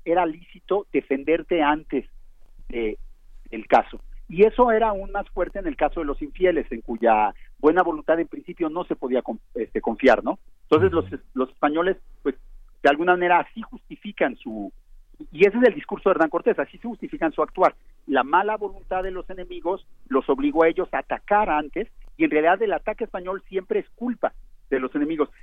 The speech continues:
Speaker 1: Y es muy significativo también que en las cartas de relación, siempre que Cortés comete una de estas atrocidades, eh, cuando vuelve a hablar con sus enemigos después de haberla cometido, o sea, cuando habla con los tlaxcaltecas después de que le cortó las manos a los cincuenta embajadores,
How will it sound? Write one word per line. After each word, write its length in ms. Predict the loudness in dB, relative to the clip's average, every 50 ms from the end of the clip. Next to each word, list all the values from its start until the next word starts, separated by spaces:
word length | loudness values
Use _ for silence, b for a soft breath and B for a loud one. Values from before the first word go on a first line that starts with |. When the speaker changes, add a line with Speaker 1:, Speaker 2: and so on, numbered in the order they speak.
| b b -2
Speaker 1:
Y 120 | 2 4
es 80 | 4 4
muy 160 | 6 4 4
significativo 580 | 4 2 -2 -2 0 -2 -2 -2 -2 -2 0 0
también 400 | 2 2 2 2 2 0 0 -2 -8 -16 -18 -16 -8
que 280 | -2 0 0 0 0 0
en 140 | 0 0 2
las 140 | 0 0 0
cartas 280 | 0 0 0 0 0
de 80 | 0 2
relación, 460 | 2 2 0 0 0 -2 -4 -4 -6 -10 -14 -12 -12 -12 -12 -12 -14 -10 -4
siempre 280 | -2 0 0 0 0
que 120 | -2 -2 0
Cortés 300 | 0 0 2 0 0 0
comete 340 | -2 -6 -4 -4 -4 -4 -4
una 160 | -4 -2 -2
de 80 | -2 -2
estas 220 | -2 -4 -4 -4
atrocidades, 640 | -4 -6 -4 -6 -6 -2 0 2 4 4 2 0 -4 -8 -14 -16 -14 -12 -12 -12 -10 -10 -8 -8 -8 -8 -8 -10 -10 -12 -8 -6
eh, 340 | -2 0 2 2 2 2 0 -4 -6
cuando 360 | -2 0 0 0 0 0 0
vuelve 280 | 2 2 2 2 2
a 40 | 0
hablar 260 | 2 2 0 0 0
con 120 | -2 -10 -14
sus 140 | -12 -10 -10
enemigos 400 | -8 -8 -8 -6 -6 -6 -6 -6
después 240 | -6 -6 -4 0
de 60 | 2 2
haberla 220 | 2 2 0 0
cometido, 340 | -2 -4 -6 -4 -2 -2 0
o 40 | 0
sea, 120 | 0 0
cuando 180 | 2 2 4 4
habla 160 | 4 4 2
con 120 | -2 -4
los 100 | -4 -2
tlaxcaltecas 520 | -2 -2 0 0 -2 -2 -2 0 0 0 -2
después 280 | -2 -6 -4 -6 -6
de 80 | -4 -4
que 100 | -4 -4
le 80 | -4
cortó 260 | -4 -4 -4 -2 0 2
las 160 | 2 4 4
manos 240 | 2 0 0 -2 -4
a 60 | -6 -6
los 120 | -6 -8
cincuenta 320 | -12 -10 -8 -6 -4 -2
embajadores, 540 | 0 0 2 2 2 2 2 2 0 0 -4